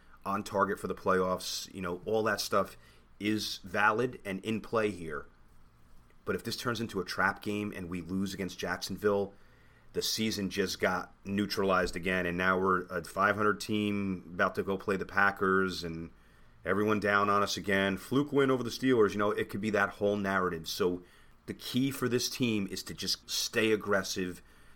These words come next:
and just out-hustle, out-hit, outplay the Jaguars. No setbacks here, please. Because it has all the makings of a trap game, right?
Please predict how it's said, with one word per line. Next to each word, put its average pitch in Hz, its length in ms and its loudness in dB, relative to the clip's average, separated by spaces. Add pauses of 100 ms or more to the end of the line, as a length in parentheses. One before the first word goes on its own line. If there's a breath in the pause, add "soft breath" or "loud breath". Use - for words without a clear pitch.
(320 soft breath)
and 95 200 -2
just 101 320 -2 (140)
out-hustle, 107 880 0
out-hit, 107 680 0 (360 soft breath)
outplay 95 720 0
the 90 120 -10
Jaguars. 82 840 -4 (240)
No 104 240 4
setbacks 95 680 -2
here, 73 180 -10
please. - 680 -6 (840)
Because 117 220 -2
it 117 80 0
has 113 180 6
all 107 120 4
the 107 60 4
makings 98 400 0
of 98 80 -2
a 92 40 -10
trap 101 360 0
game, 82 240 -8
right? 90 240 -2